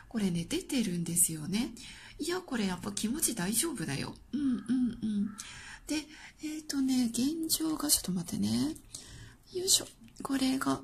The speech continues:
うんうん。そうそう、ソードのナイトが出てたよね。ソードのナイトとコインの四とソードの十が出てたから、ここもソード。なんかね、情報とか動きが早いっていう意味があるので、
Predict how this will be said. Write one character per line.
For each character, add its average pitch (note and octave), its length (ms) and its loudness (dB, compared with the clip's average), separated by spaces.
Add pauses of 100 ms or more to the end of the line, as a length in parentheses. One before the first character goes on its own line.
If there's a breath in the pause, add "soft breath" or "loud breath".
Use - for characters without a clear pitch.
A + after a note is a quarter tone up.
(140)
う C#4+ 40 -4
ん D4 40 0 (380)
う - 40 4
ん。 B3+ 40 2 (380 loud breath)
そ - 160 4
う D#4+ 40 8
そ - 180 10
う、 - 60 6
ソ D#4+ 220 8
ー D4+ 80 0
ド F4+ 80 4
の D#4 140 6
ナ D4+ 160 6
イ E4+ 80 2
ト G#3+ 100 0
が F#3 120 0
出 F#3 120 0
て F3+ 100 -2
た F#3 120 -2
よ F#3 120 2
ね。 A#3+ 280 6 (340 loud breath)
ソ D4+ 220 4
ー D4+ 40 0
ド D4+ 140 2
の D4+ 120 6
ナ D#4 120 4
イ D4+ 60 2
ト G3+ 100 -2
と - 80 -4
コ C#4+ 220 2
イ C#4 60 8
ン G#3+ 60 8
の F#3 60 6
四 F#3 160 4
と F3 100 2
ソ G#3 180 4
ー - 20 -4
ド A3+ 100 2
の A3 140 6
十 A#3 200 6
が F3 120 0
出 F#3+ 120 0
て F#3 120 -2
た - 140 -6
か F3 120 0
ら、 F#3 220 0 (340 loud breath)
こ B3 60 -6
こ C#4 160 -2
も B3+ 100 6
ソ G#3+ 280 8
ー G#3 40 -4
ド。 G#3+ 180 -2 (500 loud breath)
な D4 80 0
ん - 20 -2
か B3 100 -2
ね、 F3+ 180 -2
情 B3 280 2
報 C4+ 260 -2
と G#3+ 140 -2
か - 240 -4 (260 loud breath)
動 G#3+ 220 -2
き - 160 -2
が F#3+ 80 4
早 F#3+ 320 2
い C#4 60 0
っ - 20 -8
て - 160 0
い F#3 160 0
う F3+ 100 -6
意 G#3+ 120 4
味 F#3 120 4
が F3 240 -2
あ G#3 100 2
る G#3 140 2
の E3+ 140 0
で、 G3 180 2